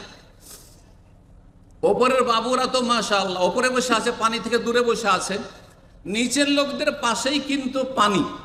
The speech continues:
তারা কি করতে লেগেছে? নিচে ফুটো করা শুরু, ছিদ্র করা শুরু করেছে নিচে, হ্যাঁ, হাতুড়ি দিয়ে বা ধারালো অস্ত্র দিয়ে জাহাজকে, পানি জাহাজকে ফুটো করা শুরু করেছে।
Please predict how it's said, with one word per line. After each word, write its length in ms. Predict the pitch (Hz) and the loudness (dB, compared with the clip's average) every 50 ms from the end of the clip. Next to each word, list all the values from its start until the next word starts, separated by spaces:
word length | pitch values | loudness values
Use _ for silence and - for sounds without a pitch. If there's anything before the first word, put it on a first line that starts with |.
| - - - - - - - - - - - | -18 -20 -20 -20 -20 -20 -20 -20 -20 -8 -4
তারা 200 | 202 220 233 240 | 0 2 2 2
কি 160 | 240 247 269 | 0 0 -2
করতে 300 | 254 - 269 262 262 269 | 0 0 0 2 2 2
লেগেছে? 500 | 262 262 262 262 262 262 262 - 254 269 | 0 0 2 2 2 0 0 0 0 0
নিচে 380 | 254 254 262 254 247 - 269 269 262 - | 0 -2 -4 -6 -6 -4 -2 -2 -2 0
ফুটো 220 | - 277 233 285 269 | -2 -2 0 0 0
করা 220 | - 269 247 240 | 2 4 2 2
শুরু, 240 | - - 247 226 214 | 2 2 0 0 0
ছিদ্র 380 | 202 - - 302 294 320 302 277 | 0 0 0 0 0 2 0 2
করা 200 | 262 220 202 185 | 2 2 2 0
শুরু 200 | - - 170 147 | -2 -2 -4 -4
করেছে 320 | 127 131 120 117 - - - - - - - - - - - - - - - - | -2 -4 -4 -4 -8 -10 -18 -20 -20 -20 -20 -20 -20 -20 -20 -20 -20 -20 -10 -4
নিচে, 320 | 143 175 196 - - 240 285 285 254 208 - - - - - - - - - - | -2 -2 0 0 2 2 4 4 4 2 0 -2 -6 -10 -14 -16 -18 -18 -12 -6
হ্যাঁ, 420 | 139 175 208 233 247 214 151 127 - - - - - - | -2 0 0 0 0 -2 -4 -6 -8 -12 -16 -18 -10 -4
হাতুড়ি 380 | - 170 185 - 220 233 247 254 | -2 0 0 2 2 2 2 0
দিয়ে 540 | - 262 262 269 277 262 262 277 254 220 165 | -2 -4 -4 -4 -2 0 2 4 4 4 2
বা 160 | - 180 190 | 2 0 0
ধারালো 380 | 156 170 196 196 202 220 226 233 | 0 2 2 4 4 4 2 2
অস্ত্র 440 | 240 240 240 - - 277 262 262 | 2 0 0 -2 -2 0 2 2
দিয়ে 580 | 262 - 226 240 269 294 269 226 165 147 123 117 | 2 2 0 -2 0 0 0 2 0 -2 -4 -2
জাহাজকে, 560 | 170 220 220 202 202 220 247 - - - 226 | 0 2 2 2 2 0 -2 -2 -2 -4 -4
পানি 280 | 220 220 220 233 247 247 | -2 0 -2 0 0 0
জাহাজকে 380 | - 226 202 208 202 208 277 | 0 0 0 0 0 -2 -2
ফুটো 260 | - - 302 311 294 285 | -2 -2 -2 0 0 0
করা 180 | 269 254 233 214 | 2 0 -2 0
শুরু 200 | - 208 185 170 | -2 -2 -4 -4
করেছে। 320 | 143 139 127 120 - - | -4 -4 -6 -6 -10 -12